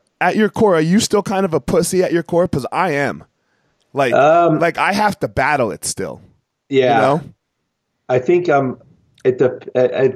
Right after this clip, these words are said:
Speaker 2: I don't know. I'd have to think about that a little bit because, um, you know, I've always been now, you know, when I was, you know, as an example on the swat team,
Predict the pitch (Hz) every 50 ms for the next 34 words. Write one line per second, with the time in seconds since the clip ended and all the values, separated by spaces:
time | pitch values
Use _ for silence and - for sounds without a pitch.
0 | - 123 123 127 127 127 120 110 107 107 120 - - 117 - 131 123 120 110 107
1 | 101 98 - 104 98 95 92 98 95 95 95 95 92 - 101 95 - 120 110 104
2 | 90 - - - _ _ _ _ _ _ _ _ _ - - 110 113 110 107 101
3 | 95 92 90 - _ _ _ _ _ _ _ _ _ _ _ _ _ _ _ _
4 | _ - 127 123 120 117 113 113 117 - - - _ _ _ - 120 - 117 120
5 | 127 131 127 110 104 - 117 120 120 113 113 107 101 - _ _ 110 107 113 117
6 | 120 120 120 117 117 110 - - - - 113 110 110 107 107 104 101 107 104 104
7 | 107 107 110 110 101 92 - _ _ _ _ _ _ _ _ _ _ _ - 101
8 | 107 107 107 101 101 110 107 107 98 110 113 107 107 - 110 107 101 98 - -
9 | 123 110 107 - - - 127 113 113 110